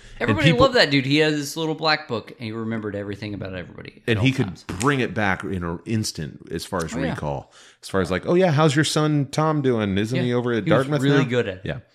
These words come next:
Speaker 1: Uh, twenty sixteen, Forbes reported the Clintons made two hundred forty million dollars from oh one when they left office through fifteen, mostly from paid speeches, book royalties,
Speaker 2: So
Speaker 1: and
Speaker 2: much
Speaker 1: business
Speaker 2: money.
Speaker 1: consulting.
Speaker 2: That is so much money.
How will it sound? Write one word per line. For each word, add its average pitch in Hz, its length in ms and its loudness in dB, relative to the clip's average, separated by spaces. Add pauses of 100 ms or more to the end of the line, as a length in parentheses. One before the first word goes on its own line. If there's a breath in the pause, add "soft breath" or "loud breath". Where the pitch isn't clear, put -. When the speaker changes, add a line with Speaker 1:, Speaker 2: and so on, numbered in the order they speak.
(600 soft breath)
Speaker 1:
Uh, 104 160 6
twenty 143 240 2
sixteen, 131 440 0
Forbes 117 360 0
reported 104 360 2
the 95 60 -2
Clintons 104 580 -2
made 101 440 2 (120)
two 156 280 0
hundred 131 320 0
forty 120 460 -4
million 107 680 0
dollars 87 640 -2 (360 loud breath)
from 95 380 -2
oh 101 220 6
one 101 240 8
when 95 100 2
they 92 100 2
left 90 280 0
office 87 320 -4
through 98 320 -2
fifteen, 95 640 -4
mostly 101 340 0
from 92 180 -4
paid 85 300 -4
speeches, 156 600 0 (240 loud breath)
book 113 240 2
royalties, 98 680 2
Speaker 2:
So 98 100 -8 (100)
Speaker 1:
and 80 80 -6
Speaker 2:
much 78 60 -4
Speaker 1:
business 110 320 0
Speaker 2:
money. 90 100 -6
Speaker 1:
consulting. 80 400 -6
Speaker 2:
That - 80 -4
is - 80 -8
so - 220 -8
much 123 320 -10
money. 117 220 -10